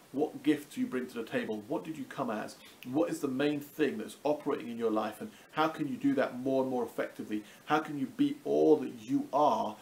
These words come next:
and bring that to the table so we can all be blessed and benefit from the pure essence of your reality, your truth, and your gift? Live your life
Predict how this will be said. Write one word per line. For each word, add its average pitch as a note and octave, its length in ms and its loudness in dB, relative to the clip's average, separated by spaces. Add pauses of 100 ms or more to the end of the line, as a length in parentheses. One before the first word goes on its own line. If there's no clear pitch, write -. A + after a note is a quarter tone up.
(200)
and A2+ 200 -8
bring D#3+ 160 6
that F#3+ 140 -4
to D#3+ 60 0
the C3 80 -4
table A2+ 280 0
so A#2 140 -8
we - 140 -4
can - 140 -6
all A#2 300 -6
be B2+ 80 -2
blessed C3+ 480 0
and G#2+ 160 -6
benefit C#3 520 -2 (180)
from A2+ 100 -10
the G#2+ 80 -8 (280)
pure D#3+ 380 4
essence - 420 -6 (220)
of G#2+ 220 -8
your B2+ 180 4
reality, A2 440 -2 (120)
your C3+ 180 0
truth, A2+ 320 -6 (340)
and G#2+ 200 -6
your G#2 280 -4
gift? - 320 -6 (420)
Live D#3+ 180 8
your D#3+ 120 6
life B2+ 320 0